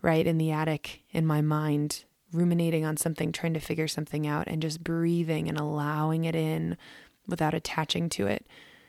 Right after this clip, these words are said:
You know, grief in my heart space, you know, on the second floor, really feeling into that, really allowing that, you know, feeling into anxiety oftentimes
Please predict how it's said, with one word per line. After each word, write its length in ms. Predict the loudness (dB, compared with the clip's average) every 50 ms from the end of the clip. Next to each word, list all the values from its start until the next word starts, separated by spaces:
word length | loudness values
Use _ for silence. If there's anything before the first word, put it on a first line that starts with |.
| _ _ _ _
You 80 | 0
know, 100 | 0 0
grief 640 | 0 0 0 2 2 4 4 2 0 -2 -8 -10 -6 -4
in 80 | -2 0
my 100 | 0 -2
heart 260 | -2 0 -2 0 0
space, 640 | -2 -2 0 0 -2 0 -2 -2 -4 -4 -4 -6 -8 _ -20 -20 -20 -20 -20 -20 -20 _ _
you 100 | _ -4
know, 160 | -4 -2 -2 -2
on 140 | -2 -2
the 60 | 0 0
second 360 | 0 0 0 0 0 -4 -4
floor, 480 | -6 -4 -2 0 2 2 0 0 -2 -6 _ _ _ -20 -20 -20 _ _ _ -20 _ _
really 260 | 0 2 2 2 0
feeling 800 | -2 -4 -10 -4 -2 0 2 2 4 4 2 2 2 2 0 0
into 260 | -2 -2 -4 -6 -6
that, 360 | -4 -2 -2 -2 -2 -4 -4 -6 -4
really 240 | -2 0 0 0
allowing 760 | 0 -2 -2 -2 -2 -2 -2 -2 0 0 0 0 -2 -2 -4 -4
that, 480 | -4 -4 -6 -6 -6 -8 -12 -12 -14 _ _ _ _ _ _ _ _ _ _ _ _ _ _ _ _ _ _ _ _ _ _ _
you 100 | -6 -4
know, 160 | -4 -4 -4 -6
feeling 560 | -10 -12 -10 -2 0 0 2 2 2 0 0
into 640 | 0 0 0 0 0 0 2 2 2 2 2 0 -2
anxiety 880 | -2 -2 -2 -2 0 -2 -2 -2 0 0 0 0 0 0 -2 -2 -4 -8 _ _ _ _ -6
oftentimes 960 | -6 -4 -2 -2 -4 -2 -2 -4 -4 -2 -2 -2 -2 0 0 0 -2 -2